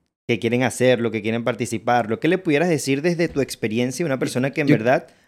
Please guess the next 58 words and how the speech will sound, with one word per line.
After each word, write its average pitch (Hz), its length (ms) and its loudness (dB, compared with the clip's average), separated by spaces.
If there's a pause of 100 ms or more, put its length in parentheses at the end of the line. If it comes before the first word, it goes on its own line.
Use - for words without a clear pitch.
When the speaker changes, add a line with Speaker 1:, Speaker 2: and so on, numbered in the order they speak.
Speaker 1:
ha 120 140 0
competido 139 800 2
y, 110 240 -2
y 117 100 0
lo 107 100 0
entrena 120 300 -2
y 170 40 -4
lo 147 100 2
disfruta 120 440 -4
y 143 200 -4 (320)
todo 113 160 0
lo 123 80 2
que 120 80 -2
nos 104 160 -2
ha 101 40 -8
contado? - 420 -10 (100)
Speaker 2:
Yo 135 80 4
quiero 160 180 8
agregar 156 260 8
una 170 140 10
pregunta 147 300 8
a 160 40 8
eso 175 140 4
como 175 160 6
para 113 180 4
modo 117 180 6
de 139 100 6
cierre 120 260 0
igual. 139 300 6
Speaker 1:
Ujú. 120 100 -12
Speaker 2:
Además 120 360 2
de, 165 160 6
¿qué 160 100 4
le 156 80 8
recomendarías 147 420 4
a - 40 4
la 156 60 4
persona 135 340 4
que 107 120 -6
se - 80 -12
quiere 123 220 4
integrar 143 320 6
a 143 40 8
ese 143 140 4
mundo? 147 320 4 (260)
¿Qué 147 120 4
le 180 80 6
recomendarías 160 560 4
a 208 60 6
la 185 100 6
persona 185 420 2 (100)
que 135 120 4
ya 139 80 2
está 175 160 2
integrada 175 400 4
en 165 80 4
ese 165 180 0
mundo, 143 460 4